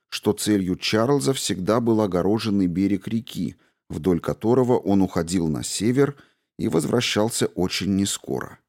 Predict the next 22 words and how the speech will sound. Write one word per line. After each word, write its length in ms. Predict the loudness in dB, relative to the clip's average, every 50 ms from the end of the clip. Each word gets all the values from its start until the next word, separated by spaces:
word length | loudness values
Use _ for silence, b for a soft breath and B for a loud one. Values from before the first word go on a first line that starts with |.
| _ _ _ _ _ _ _ _ _ _ _ _ _ _ _ _ _
В 40 |
конце 360 | -4 -4 -2 -2 -4 -4 -4 -2
мая 340 | -2 0 0 0 0 0
с 100 | -2 -4 -4
чердака 580 | -6 -4 -4 -2 -2 -2 -4 -2 -2 -2 0
вновь 340 | 0 0 0 0 0 0 0
стали 300 | -4 -4 -2 0 2 2
раздаваться 720 | 2 2 0 -2 -2 -2 -2 0 0 -2 -2 -2 -4 -2 -2
ритуальные 640 | -2 -4 -2 0 0 0 0 0 0 0 0 -2
чтения – 720 | -2 -6 -8 -6 -4 -2 -2 -2 -2 -2 -4 -8 -10 -14 -18 _ _ _ _ _ _ _
немедленно 680 | -2 0 0 2 2 2 2 2 2 2 4 2 2 0
пресеченные 840 | 0 -4 -4 -4 -6 -6 -6 -4 -2 0 2 2 2 4 4 2
мистером 560 | 2 2 0 -2 -4 -6 -4 -4 -2 -2 -2
Уордом. 480 | -2 -4 -6 -8 -10 -12 -14 -18 -18 -20 _ _ _ _ _ _ _ _ _ _ _ _ _ _
Чарльз 560 | -4 0 2 2 4 2 2 0 -4 -4 -2
рассеянно 640 | -2 -2 0 -2 -2 0 2 2 4 4 2 0 0
пообещал, 640 | 0 0 0 0 0 -2 -2 -2 0 0 0 0 -2
что 220 | -4 -4 -4 -6
больше 440 | -2 0 0 0 0 0 -4 -4 -2
это 240 | -2 -4 -2 0 0
не 100 | 0 0
повторится, 800 | -2 -4 -8 -2 -2 0 0 0 -2 -4 -6 -6 -6 -6 -8